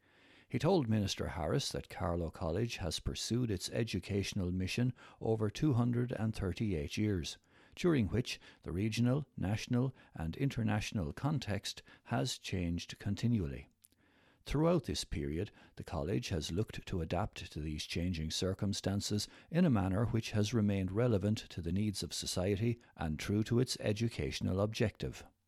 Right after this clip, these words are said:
He said that over the years the college has embarked on a collaboration process with the higher education sector,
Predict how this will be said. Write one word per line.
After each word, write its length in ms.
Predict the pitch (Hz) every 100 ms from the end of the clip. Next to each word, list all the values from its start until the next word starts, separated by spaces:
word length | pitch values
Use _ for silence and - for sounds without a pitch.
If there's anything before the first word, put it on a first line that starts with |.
| _ _ _ _ - - -
He 80 | -
said 240 | 104 139 120
that 160 | 107
over 240 | 139 143 120
the 80 |
years 380 | 107 123 123 131
the 100 | -
college 460 | - 101 110 123 -
has 320 | 98 92 -
embarked 540 | - 90 80 92 113 -
on 80 | 90
a 80 |
collaboration 840 | 80 87 87 82 82 98 - 87 78
process 560 | - 107 - 76 - - - - -
with 200 | - 143
the 60 | 110
higher 340 | 95 110 104
education 640 | 107 98 - 98 98 101 92
sector, 500 | - - - 76